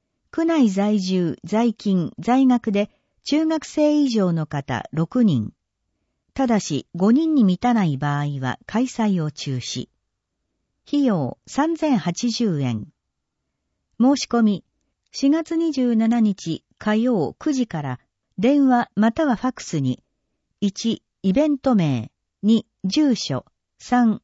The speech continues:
氏名、振り仮名、四、年齢、五、電話番号、六、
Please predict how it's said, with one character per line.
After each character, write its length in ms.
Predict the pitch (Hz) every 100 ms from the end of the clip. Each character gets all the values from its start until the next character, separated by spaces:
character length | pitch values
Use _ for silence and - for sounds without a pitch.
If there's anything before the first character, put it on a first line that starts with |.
| -
氏 240 | - -
名、 360 | 277 196 127 - _
振 140 | -
り 140 | 208 202
仮 140 | 165
名、 180 | 143 - _ _ _ -
四、 380 | 226 254 160 - _ -
年 320 | 175 226 220
齢、 360 | 190 170 127 - _ _ _ -
五、 240 | 214 208 _ -
電 300 | 165 262 302
話 100 | 294
番 300 | 269 233 160
号、 360 | 139 127 - _ _ _ -
六、 440 | 202 226 247 233